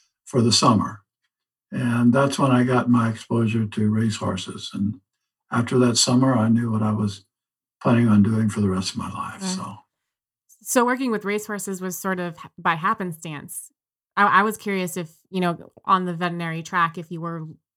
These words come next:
Speaker 2: thinking about different animals, what animals you wanted to work for, but I knew you had worked with racehorses. So was it, you know, you just, you needed the job, so it happened, or were you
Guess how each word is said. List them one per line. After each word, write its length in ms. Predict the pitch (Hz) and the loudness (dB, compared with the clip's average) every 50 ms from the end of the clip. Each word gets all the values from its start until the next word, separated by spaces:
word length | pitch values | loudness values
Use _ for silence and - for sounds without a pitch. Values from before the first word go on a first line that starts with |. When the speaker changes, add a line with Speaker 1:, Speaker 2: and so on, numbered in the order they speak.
| _ _ _ _ | _ _ _ _
Speaker 2:
thinking 280 | 196 185 165 175 175 165 | -6 -6 -4 -4 -6 -6
about 160 | 156 - - | -6 -8 -8
different 280 | 175 165 - 175 214 | -10 -10 -8 -6 -4
animals, 400 | 262 277 269 262 254 240 233 208 | -2 -2 0 0 0 -2 -2 -2
what 160 | 190 190 185 180 | -2 -4 -4 -4
animals 320 | 170 170 165 165 160 170 | -4 -6 -6 -6 -6 -8
you 80 | 175 165 | -4 -2
wanted 280 | 190 208 226 233 220 | 0 0 0 0 -2
to 60 | 202 | -4
work 220 | 185 190 190 185 - | -4 -4 -4 -6 -8
for, 240 | - 185 180 175 165 160 165 - _ _ _ _ _ | -6 -4 -2 -2 -2 -2 -4 -8 _ _ _ _ _
but 80 | - 190 | -2 -2
I 40 | 180 | 0
knew 160 | 185 202 226 | 2 2 0
you 160 | 226 196 185 | 0 0 -2
had 180 | 175 170 165 170 | -2 -4 -4 -2
worked 200 | 214 269 302 - | 0 -2 -2 -2
with 160 | 202 190 - | -6 -8 -8
racehorses. 720 | 160 156 160 - 160 151 147 - 151 151 160 160 - - - - | -8 -8 -8 -8 -8 -8 -8 -10 -12 -12 -12 -12 -14 -16 -16 -10
So 200 | - - 180 165 | -6 -4 -2 0
was 220 | 160 170 175 175 | 0 0 0 0
it, 260 | 165 151 - - - _ _ _ _ _ _ _ _ _ | -2 -4 -4 -8 -12 _ _ _ _ _ _ _ _ _
you 80 | - 175 | -6 -4
know, 60 | 175 | -2
you 120 | 165 165 156 | -2 -2 -4
just, 220 | 165 175 165 - _ _ _ _ _ - | -6 -6 -8 -10 _ _ _ _ _ -6
you 60 | 175 170 | -4 0
needed 340 | 175 180 180 170 190 160 | 0 0 0 0 -2 -4
the 60 | 170 160 | -6 -4
job, 320 | 165 175 170 170 196 190 | 0 4 4 4 4 2
so 120 | - 185 | -2 -6
it 80 | 156 147 | -8 -2
happened, 500 | 156 160 165 165 - 240 277 285 277 240 | 2 2 2 2 2 0 -2 -2 -2 -4
or 480 | 196 - 175 170 165 160 160 156 151 - | -4 -4 -2 -2 0 0 -2 -2 -4 -8
were 100 | 156 175 | -8 -6
you 220 | 175 170 165 160 | -6 -6 -6 -8